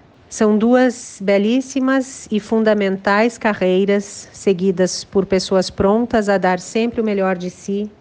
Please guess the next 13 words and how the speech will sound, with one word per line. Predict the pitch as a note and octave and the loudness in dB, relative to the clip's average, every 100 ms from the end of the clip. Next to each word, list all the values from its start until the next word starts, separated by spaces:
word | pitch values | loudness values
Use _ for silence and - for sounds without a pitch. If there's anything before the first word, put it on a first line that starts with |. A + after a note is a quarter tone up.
| _ | _
pela | G3+ G3+ | -2 -2
segurança | G3+ F#3+ F#3+ F#3+ A#3 A#3+ | -2 -2 0 2 0 -2
e | A#3 | -4
preservação | G#3 G3 G3 G3 F#3+ F#3+ | -4 -4 -2 -2 -4 -4
da | F#3 F3 | -2 -4
vida | F3+ G3 G3 | -4 -4 -4
dos | F3+ | -6
cidadãos | F#3 F3+ E3+ E3 F3+ G3 G#3 - - - | -8 -6 -4 -2 -4 -4 -6 -10 -20 -12
com | G3 | -6
muita | G3 A3+ A#3 | -2 -2 -4
competência | A3 G#3+ G3+ G3 F#3+ G3+ G3+ | -6 -4 -4 -2 -4 -2 -2
e | |
dedicação. | F#3 F#3+ - G3 G3 E3+ D3+ | -2 -4 -2 -4 -2 -6 -6